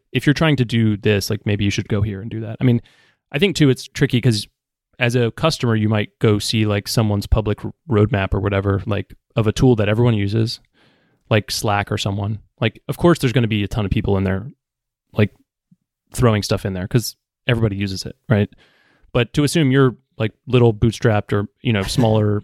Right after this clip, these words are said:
<laughs> niche, whatever it is, like, even if it's, like, a big successful business, the odds are it's not gonna have the same dynamics. And even if it does, like, you're still missing out if you're getting any support volume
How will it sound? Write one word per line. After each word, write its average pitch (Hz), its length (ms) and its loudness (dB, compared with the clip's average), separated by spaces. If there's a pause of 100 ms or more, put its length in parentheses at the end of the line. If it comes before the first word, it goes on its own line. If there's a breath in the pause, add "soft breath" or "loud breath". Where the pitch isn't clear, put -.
(120)
<laughs> - 120 -20
niche, 120 480 0
whatever 143 280 2
it 131 60 2
is, 123 240 2
like, 110 160 -2
even 147 200 2
if 120 80 4
it's, 117 100 -2
like, 120 100 2
a 113 60 0
big 110 360 0 (600)
successful - 420 0
business, 110 460 2 (640)
the 127 120 -4
odds 143 180 2
are 123 140 2
it's 107 120 -4
not 113 100 -4
gonna 110 120 -4
have 107 140 0
the 104 80 -4
same 101 200 -2
dynamics. 101 580 -6 (460)
And 131 540 -2
even 151 240 0
if 127 120 0
it 117 140 -4
does, 131 440 0
like, 110 240 -4
you're 127 160 0
still 156 260 2
missing 120 300 0
out 113 180 2
if - 80 -4
you're 123 100 2
getting 113 240 0
any 113 140 2
support 113 320 0
volume 101 460 -2